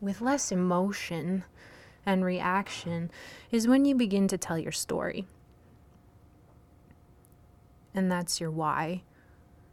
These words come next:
So,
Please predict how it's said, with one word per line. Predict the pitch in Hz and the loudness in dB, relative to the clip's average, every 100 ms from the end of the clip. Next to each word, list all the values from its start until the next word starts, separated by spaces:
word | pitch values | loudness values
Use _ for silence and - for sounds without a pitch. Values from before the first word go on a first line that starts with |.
| - - - - _ - - - _ - - - - - - - - - - - - - | -20 -20 -20 -20 _ -20 -20 -20 _ -20 -20 -20 -20 -20 -20 -20 -20 -20 -20 -20 -20 -18
So, | - - 208 190 185 185 | -14 -4 0 2 2 0